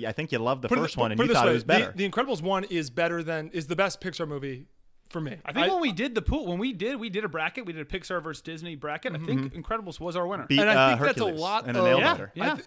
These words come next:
Speaker 2: I think that's a lot of, lot was because of a lot of lobbying by myself.
Speaker 1: Oh, yeah.
Speaker 2: I was
Speaker 1: Had to go to
Speaker 2: really
Speaker 1: the card.
Speaker 3: For sure.
Speaker 2: fueling the Incredibles bandwagon. I love that movie. I remember seeing it when I was a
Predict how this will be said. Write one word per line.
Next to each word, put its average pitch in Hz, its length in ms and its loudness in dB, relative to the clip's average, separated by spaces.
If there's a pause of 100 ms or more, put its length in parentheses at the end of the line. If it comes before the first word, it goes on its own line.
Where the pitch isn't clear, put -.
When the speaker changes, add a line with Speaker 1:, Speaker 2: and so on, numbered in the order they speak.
Speaker 2:
I 180 60 -2
think 226 120 -4
that's 220 140 -6
a 180 60 -4
lot 160 480 -6
of, 156 500 0
lot 165 340 -4
was 160 300 -4
because 185 320 -4
of 151 60 -6
a 156 40 -6
lot 151 160 -4
of 131 80 -6
lobbying 147 680 -6 (140)
by 143 180 0
myself. 135 500 -8
Speaker 1:
Oh, 139 100 6
yeah. 160 140 6
Speaker 2:
I 180 40 8
was 180 240 2
Speaker 1:
Had 135 260 4
to 156 60 6
go 147 120 8
to 131 60 6
Speaker 2:
really 123 100 -2
Speaker 1:
the - 40 -12
card. 135 260 0 (240)
Speaker 3:
For 160 100 -10
sure. 135 260 -8
Speaker 2:
fueling 175 680 -2
the 151 200 -4
Incredibles 139 460 -4
bandwagon. 143 580 -2 (480)
I 190 460 2
love 170 360 0
that 165 260 0
movie. 143 480 -4 (260)
I 147 60 -10
remember 143 180 -4
seeing 220 280 -2
it 220 80 0
when 202 100 0
I 196 60 2
was 160 120 -4
a 147 80 -10